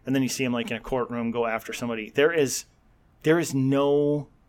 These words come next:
amount of punishment I could levy on somebody who hurt one of my kids that would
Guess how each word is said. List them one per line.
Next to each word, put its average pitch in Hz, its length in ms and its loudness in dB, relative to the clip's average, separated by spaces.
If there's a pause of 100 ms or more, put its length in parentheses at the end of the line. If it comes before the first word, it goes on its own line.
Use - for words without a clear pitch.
(520)
amount 131 640 2
of 120 180 -8
punishment 123 640 -2
I 117 160 -2
could 107 460 -6 (1040)
levy 135 480 0
on 110 180 -4
somebody 110 520 -4
who 117 200 -14
hurt 123 180 -6
one 120 140 -6
of 113 60 -6
my 107 100 -8
kids 110 460 -6
that 110 220 -6
would 110 220 -8